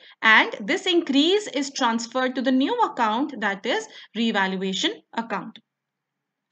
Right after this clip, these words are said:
For the decrease in the value of an asset, since the increase in the value of an asset was debited, the decrease will be credited. So therefore, the decrease in the value is credited to asset account and debited to revaluation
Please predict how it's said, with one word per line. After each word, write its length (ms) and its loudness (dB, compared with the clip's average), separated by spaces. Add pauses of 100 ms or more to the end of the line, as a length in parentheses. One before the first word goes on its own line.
(120)
For 280 2 (240)
the 80 -2
decrease 600 0
in 140 2
the 120 4
value 400 0
of 160 -6
an 80 -4
asset, 400 -6
since 400 -2
the 220 -2
increase 540 0
in 120 0
the 100 2
value 320 0
of 120 -8
an 100 -2
asset 320 -6
was 240 -4
debited, 600 -2 (280)
the 140 0
decrease 540 -2
will 200 4
be 160 4 (440)
credited. 640 2
So 200 -6
therefore, 440 -2
the 120 0
decrease 520 -2
in 160 2
the 100 0
value 400 -2
is 140 -4
credited 640 -4
to 100 -4
asset 320 -4
account 480 2
and 260 2
debited 520 -6
to 260 -2
revaluation 840 -4